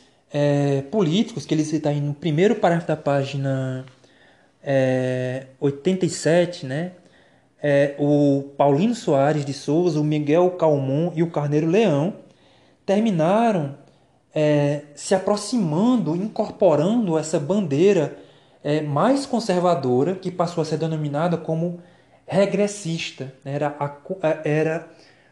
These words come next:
a consolidação do regresso, né? Era o, o conservador mais conservador,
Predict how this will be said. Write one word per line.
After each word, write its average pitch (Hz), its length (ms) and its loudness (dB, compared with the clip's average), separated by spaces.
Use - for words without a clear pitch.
a 147 640 -2
consolidação 190 1160 0
do 156 140 0
regresso, 135 800 -4
né? 131 140 -16
Era 165 520 -2
o, 156 600 -2
o 151 60 -6
conservador 190 920 2
mais 196 280 0
conservador, 202 840 -2